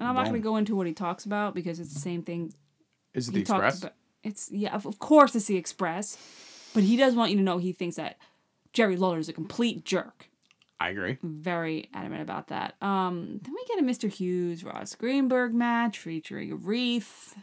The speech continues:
Speaker 1: delivered to, I mean, we've never seen so much Mister Hughes in our lives. We just
Speaker 2: And we
Speaker 1: need
Speaker 2: have no idea what this rest in peace match is about. So maybe the wreaths are also for him.
Speaker 1: Undertaker is not talking.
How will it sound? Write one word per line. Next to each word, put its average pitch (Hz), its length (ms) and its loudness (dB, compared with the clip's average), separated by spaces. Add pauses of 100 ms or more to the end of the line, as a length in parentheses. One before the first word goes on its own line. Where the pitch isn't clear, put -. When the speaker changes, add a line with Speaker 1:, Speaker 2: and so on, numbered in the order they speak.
(120)
Speaker 1:
delivered 196 420 -2
to, 214 140 -2
I 208 80 0
mean, 220 140 4
we've 254 120 2
never 233 220 4
seen 190 180 0
so 165 140 -6
much 156 180 -8
Mister - 220 -10
Hughes 170 220 -12
in 196 60 -10
our - 120 -12
lives. - 380 -14
We 180 100 -4
just 175 160 -2
Speaker 2:
And 156 80 8
we 165 80 8
Speaker 1:
need 160 60 6
Speaker 2:
have 170 180 4
no 160 220 6
idea 160 240 6
what 151 80 2
this 139 120 -2
rest 139 220 0
in 131 80 0
peace 143 220 -2
match 104 220 0
is 107 40 -8
about. 104 460 -4
So 120 100 -6
maybe 120 220 0
the 127 120 2
wreaths 139 280 0
are 139 80 2
also 269 180 10
for 370 60 6
him. 311 180 4
Speaker 1:
Undertaker 302 220 4
is 240 120 2
not 240 240 0
talking. 226 540 -6